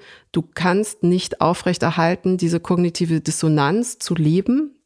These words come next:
die dir ja auch gewahr sein muss und die dir auch gespiegelt wird von einer publizistischen Kaste oder auch von einer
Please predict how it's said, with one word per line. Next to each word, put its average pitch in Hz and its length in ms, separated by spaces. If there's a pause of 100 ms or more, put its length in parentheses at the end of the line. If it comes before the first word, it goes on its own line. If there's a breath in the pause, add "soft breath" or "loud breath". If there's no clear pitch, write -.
die 170 280
dir 226 280
ja 208 160
auch - 160
gewahr 156 380
sein 208 180
muss 208 160
und 170 140
die 170 80
dir 165 200
auch - 140
gespiegelt 180 500
wird 165 200
von 165 280
einer 151 260
publizistischen 175 720
Kaste 165 380
oder 143 200
auch - 100
von - 160
einer 147 240